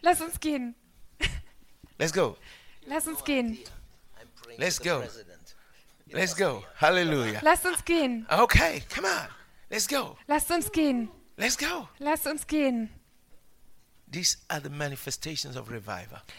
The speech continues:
Speaker 1: Das sind die Manifestationen von Erweckung.
Speaker 2: When the power of God comes into fullness,
Speaker 1: Wenn die Kraft Gottes in die Fülle kommt,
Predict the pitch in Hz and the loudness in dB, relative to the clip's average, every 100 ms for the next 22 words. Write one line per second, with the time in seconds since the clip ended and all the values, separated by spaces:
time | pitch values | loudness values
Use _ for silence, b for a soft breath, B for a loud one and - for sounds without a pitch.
0 | B B 285 349 349 349 311 302 277 - | B B 6 6 6 2 4 2 0 0
1 | 285 339 330 330 294 277 294 311 311 277 | 0 0 2 4 4 0 0 -2 0 0
2 | 262 254 247 240 247 233 185 202 165 - | 2 0 0 -2 -2 -2 -2 -4 -8 -6
3 | 160 170 160 127 156 156 - 165 151 - | -6 -6 -8 -10 -12 -12 -12 -14 -12 -14
4 | - 143 127 - - 151 104 - B B | -14 -14 -12 -10 -8 -10 -12 -14 B B
5 | B - 269 330 330 - 294 - 320 330 | B 2 4 4 2 4 4 6 4 4
6 | - 277 277 - 330 302 262 240 233 - | 2 0 2 4 4 4 2 0 -2 -6